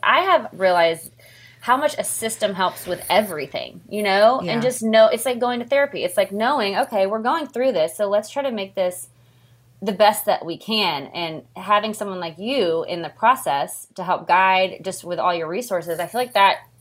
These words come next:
Speaker 1: could really game change how it goes, and especially for the kids.
Speaker 2: Yeah, well, when you feel lost on a subject matter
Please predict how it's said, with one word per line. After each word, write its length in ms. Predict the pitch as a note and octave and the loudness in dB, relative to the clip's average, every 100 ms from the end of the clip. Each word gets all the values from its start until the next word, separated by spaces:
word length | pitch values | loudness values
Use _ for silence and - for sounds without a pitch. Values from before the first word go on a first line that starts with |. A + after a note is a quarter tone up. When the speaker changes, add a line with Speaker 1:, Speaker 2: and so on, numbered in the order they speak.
| _ _ | _ _
Speaker 1:
could 140 | B3 A3 | -2 4
really 200 | F4 C#4 | 4 2
game 260 | G#3 A3 | 0 -2
change 260 | A3 G3 F#3 | -2 -4 -4
how 240 | F#3 G3 | 0 4
it 240 | F#3 E3 - | 4 0 2
goes, 280 | F#3 G3 | 4 4
and 80 | F#3+ | 2
especially 320 | F3 A#3+ A#3+ - | -6 -8 -8 -10
for 100 | F3 | -10
the 60 | |
kids. 600 | - G#3+ D#4+ - - - - - _ _ _ _ _ _ _ - - | -4 0 0 -2 -8 -18 -20 -20 _ _ _ _ _ _ _ -20 -10
Speaker 2:
Yeah, 180 | C#4+ G3 | 0 0
well, 140 | D#3 F3 | 2 0
when 160 | F#3+ | -2
you 80 | G3 | -2
feel 260 | - A3+ A3 | -4 -2 0
lost 500 | E3 C3+ C#3 - D#3 | 2 2 2 -2 -6
on 160 | C#3+ | -6
a 20 | C3+ | -6
subject 520 | D3+ A#2+ A#2+ A#2 - | -6 -6 -6 -8 -6
matter 500 | A#2+ A2 A2+ D3 | -4 -2 -2 -4